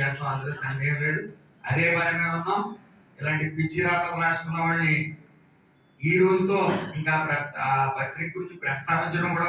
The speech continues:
వేస్టే. అది సొంత డబ్బు కొట్టుకోవడం కోసం పెట్టుకున్న ఛానల్ అందరికీ తెలుసు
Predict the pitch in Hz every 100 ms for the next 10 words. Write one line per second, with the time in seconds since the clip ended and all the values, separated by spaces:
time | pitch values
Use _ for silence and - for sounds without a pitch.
0 | 160 151 151 131 - - _ _ _ _
1 | - 143 175 151 151 - 143 - 160 180
2 | 170 180 180 - 175 170 170 170 165 165
3 | 165 165 160 - - - - 165 151 151
4 | 156 - 139 135